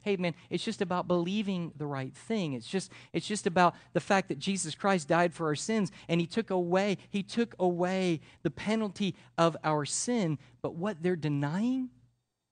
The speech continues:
is the full gospel, which says he's not only come to take us away and take away the consequence of our sin, but to take away sin itself. And so what we see is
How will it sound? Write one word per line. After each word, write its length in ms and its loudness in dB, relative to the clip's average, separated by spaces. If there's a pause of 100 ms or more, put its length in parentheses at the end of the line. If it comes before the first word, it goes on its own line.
(500)
is 100 -4
the 80 -4
full 380 0
gospel, 560 -2 (840)
which 220 -4
says 320 2
he's 340 -6
not 160 0
only 200 -2
come 260 -2
to 100 -6
take 300 -2
us 240 -4
away 440 -2
and 120 -4
take 240 -4
away 420 0 (240)
the 60 -2
consequence 640 -4
of 80 -8
our 80 -4
sin, 400 -10 (580)
but 120 -6
to 60 -4
take 280 -4
away 320 -2
sin 520 -6 (220)
itself. 640 -10 (760)
And 80 -8
so 80 -8
what 180 -2
we 120 -2
see 320 -6
is 100 -8